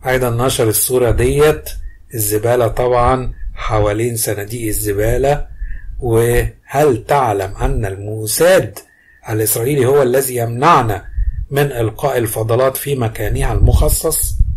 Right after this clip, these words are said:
أيضا الخبر دهوت: بعد سحل عروسه في قاعة الفرح، عريس كفر صقر معمول لي عمل.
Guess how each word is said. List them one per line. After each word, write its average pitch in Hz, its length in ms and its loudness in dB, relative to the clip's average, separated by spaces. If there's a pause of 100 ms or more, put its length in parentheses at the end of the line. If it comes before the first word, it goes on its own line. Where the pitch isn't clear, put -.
(1300)
أيضا 120 400 4 (100)
الخبر 113 460 2
دهوت: 123 600 2
بعد 110 340 2
سحل 107 520 2
عروسه 113 540 0
في 104 180 0
قاعة 123 400 4
الفرح، 139 520 0 (440)
عريس 117 480 2
كفر 135 360 -2
صقر - 400 0 (520)
معمول 127 600 0
لي 139 520 -6 (160)
عمل. 104 580 -6